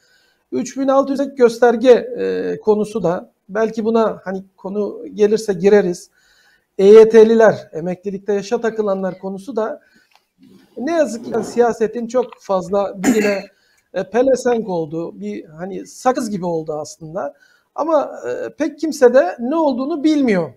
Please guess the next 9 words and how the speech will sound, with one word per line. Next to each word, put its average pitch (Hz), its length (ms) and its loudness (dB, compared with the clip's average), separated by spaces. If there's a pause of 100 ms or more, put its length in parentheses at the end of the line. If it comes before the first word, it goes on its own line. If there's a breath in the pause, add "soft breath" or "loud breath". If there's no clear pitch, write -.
Şimdi 277 320 -10
bu 277 180 -6
üç - 220 -10
bin 269 80 -2
altı 254 320 2
yüz 247 140 -2
ek 233 140 4
gösterge 214 640 0
nedir? 185 540 2